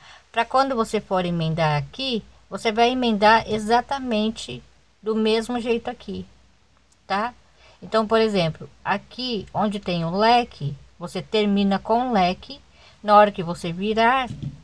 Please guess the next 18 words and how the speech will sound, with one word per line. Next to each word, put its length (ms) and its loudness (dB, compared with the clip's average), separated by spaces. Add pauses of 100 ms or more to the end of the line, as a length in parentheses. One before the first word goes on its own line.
(240)
ele 160 -6
vai 180 2
ficar 280 -2
assim, 420 -4
ó, 120 -6 (1120)
tá? 300 -4 (640)
Aqui 340 -6
é 100 2
o 260 -4
leque 580 2 (800)
e 100 -10
aqui 220 -6
assim. 420 -8 (500)
Então, 320 2
esses 320 -2
três 400 -4
pontos 560 -4
aqui, 460 -8